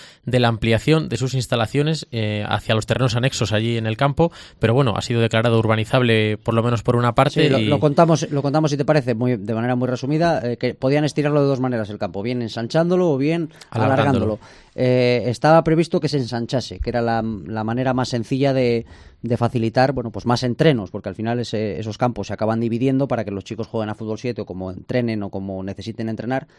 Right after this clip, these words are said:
Speaker 2: y bueno, pues ensanchándoles ya les valía. Eh, el terreno sé que había para ensanchar, se ha vuelto urbanizable, por tanto, por ahí no se puede crecer. Y han dicho que, bueno, pues que, que intenten alargarle, y alargarle le han venido a decir que era muy caro eso, ¿no? Una, una cosa así, ¿no, Marcos?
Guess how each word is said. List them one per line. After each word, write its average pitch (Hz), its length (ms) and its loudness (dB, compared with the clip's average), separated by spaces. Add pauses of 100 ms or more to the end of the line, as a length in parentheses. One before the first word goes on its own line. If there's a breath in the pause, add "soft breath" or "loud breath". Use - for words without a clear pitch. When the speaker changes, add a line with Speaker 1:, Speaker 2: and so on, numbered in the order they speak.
(340 soft breath)
Speaker 2:
y 107 200 -10
bueno, 110 200 -8
pues 104 140 -10
ensanchándoles 120 580 -4
ya 113 80 0
les 113 120 -4
valía. 101 440 -6
Eh, 107 420 -4
el 110 100 -4
terreno 131 280 0
sé 123 140 -4
que 123 100 -2
había 123 240 4
para 120 160 2
ensanchar, 127 480 0
se 139 100 -4
ha - 20 2
vuelto 139 240 -2
urbanizable, 113 460 -2
por 95 140 -6
tanto, 135 320 0
por 123 240 0
ahí 147 100 4
no 151 80 2
se 131 120 -4
puede 123 180 0
crecer. 90 280 -12 (680 loud breath)
Y 123 680 2
han 107 240 -2
dicho 113 260 -4
que, 107 240 -2
bueno, 120 180 -6
pues - 140 -14
que, 101 160 -6
que 135 120 -6
intenten 139 320 2
alargarle, 120 560 0
y 98 140 -12
alargarle 110 540 -4
le 113 80 -8
han 107 140 -12 (180)
venido 127 140 0
a 120 60 0
decir 131 140 0
que 143 80 -2
era 131 80 4
muy 123 140 0
caro 104 260 -4
eso, 104 160 -16
¿no? 139 160 -8
Una, 120 240 -8
una 120 240 -8
cosa 113 140 -6
así, 104 160 -6
¿no, 110 80 -6
Marcos? 135 360 -8